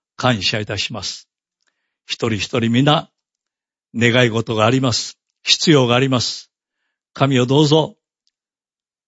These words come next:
一人一人の必要に応えてください。あなたの御摂理に任せて、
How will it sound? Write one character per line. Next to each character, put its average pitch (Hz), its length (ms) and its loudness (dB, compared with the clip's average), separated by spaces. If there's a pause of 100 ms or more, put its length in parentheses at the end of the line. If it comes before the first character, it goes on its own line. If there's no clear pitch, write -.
(880)
一 - 240 2
人 131 80 4
一 147 240 2
人 147 80 0
の 151 220 -2
必 - 320 0
要 143 160 4
に 123 260 -2 (140)
応 127 160 -4 (100)
え 104 140 2
て 143 360 0
く 120 100 -16
だ 110 120 -2
さ 101 220 -2
い。 104 80 -16 (1500)
あ 110 100 -4
な 110 120 0
た 120 140 0
の 110 260 -4 (160)
御 117 80 -2
摂 131 320 2
理 117 180 2
に 127 200 -4 (140)
任 120 300 0
せ 131 140 2
て、 147 300 2